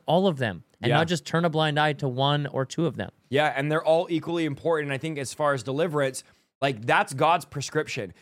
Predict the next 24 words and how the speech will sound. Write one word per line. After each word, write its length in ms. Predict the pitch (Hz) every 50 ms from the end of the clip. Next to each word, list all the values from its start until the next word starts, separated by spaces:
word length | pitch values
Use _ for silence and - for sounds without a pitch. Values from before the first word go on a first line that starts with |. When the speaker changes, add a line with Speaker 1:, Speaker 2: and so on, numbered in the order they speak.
| _ _ _
Speaker 2:
So 180 | - - 180 175
for 140 | 143 185 190
the 100 | 175 170
guys 360 | 139 180 180 208 233 233 202
that 140 | 233 196 -
say, 520 | - - 185 165 156 147 143 143 143 139 - _ _ _ -
"Oh, 200 | - 165 170 170 170
you 100 | 175 180
don't 140 | 185 190
need 100 | 180 175 170
to 60 | 165
cast 280 | - 175 175 160 143 156
out 80 | 151 139
demons 280 | 151 170 180 180 151
anymore," 480 | 160 151 147 143 139 135 139 143 139 - _ _ _ _ _ -
I'm 140 | 156 175 165
sorry 320 | - - 247 262 254 226
to 60 | 196 147
say, 240 | - - 247 233
but 100 | 190 165
you're 220 | 160 165 214 247 247
telling 480 | - - 185 208 247 269 269 233 180
us 240 | 160 151 151 143 -
your 720 | 135 135 135 160 175 202 226 233 233 233 226 220 - -